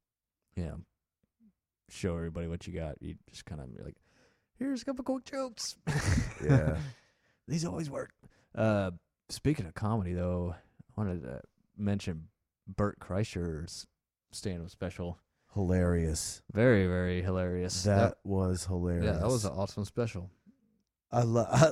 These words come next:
Speaker 2: I love, like, how he talks about the dynamic between him and his dad.
Speaker 1: Yeah.
Speaker 2: And his dad's just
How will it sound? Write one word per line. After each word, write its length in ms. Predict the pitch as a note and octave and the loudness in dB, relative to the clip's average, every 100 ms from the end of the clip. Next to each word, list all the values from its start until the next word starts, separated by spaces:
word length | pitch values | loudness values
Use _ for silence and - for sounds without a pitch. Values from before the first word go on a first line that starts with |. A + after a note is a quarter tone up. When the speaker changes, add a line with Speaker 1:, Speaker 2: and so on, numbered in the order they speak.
| - - | 4 -2
Speaker 2:
I 120 | A#2 | 2
love, 400 | A#2+ A2+ A2+ A2 - _ - _ | 4 6 4 0 -8 _ -20 _
like, 320 | G#2 G2+ G2 - _ _ _ _ - | 0 2 2 0 _ _ _ _ -4
how 180 | F#2 | -4
he 60 | - | -4
talks 320 | - F#2+ F#2 | -6 -6 -4
about 280 | F2 F2 E2+ | -2 -2 -2
the 80 | D#2 | -4
dynamic 500 | - E2+ D#2 D#2+ D#2 | -4 -4 -2 -2 -4
between 280 | E2 F2+ D#2+ | -4 -4 -2
him 160 | E2+ | 0
and 100 | E2 | 0
his 140 | D#2 D2 | -2 -4
dad. 380 | D#2 D#2 D#2 C2+ _ - _ _ _ - | -4 -2 -4 -8 _ -20 _ _ _ 0
Speaker 1:
Yeah. 300 | A2+ A2+ F#2+ | 4 6 6
Speaker 2:
And 140 | G#2 G#2+ | 6 6
his 280 | B2 G#2+ | 6 4
dad's 420 | A2 G2+ G2 F#2 - | 2 2 2 0 -2
just 380 | F2 F2 - | -2 -2 -6